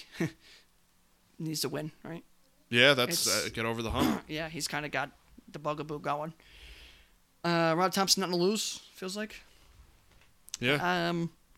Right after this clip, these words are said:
Speaker 1: I think Dusty's a better manager, but I think Rob Thompson, because we haven't seen it, you know, we don't really have much to go off of, but he's a damn good manager,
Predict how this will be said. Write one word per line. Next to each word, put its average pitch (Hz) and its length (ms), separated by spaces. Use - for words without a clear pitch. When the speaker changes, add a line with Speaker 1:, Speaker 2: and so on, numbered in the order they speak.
Speaker 1:
I 190 60
think 196 120
Dusty's 190 300
a 170 40
better 170 240
manager, 175 460
but - 80
I 147 60
think 160 200
Rob 175 180
Thompson, 175 460
because 156 220
we 160 80
haven't 151 160
seen 175 220
it, 165 140
you 160 60
know, 151 60
we 156 80
don't 151 120
really 160 140
have 147 80
much 156 160
to 151 80
go 156 160
off 151 180
of, 151 80
but 123 200
he's - 200
a 165 40
damn 165 240
good 139 220
manager, 151 400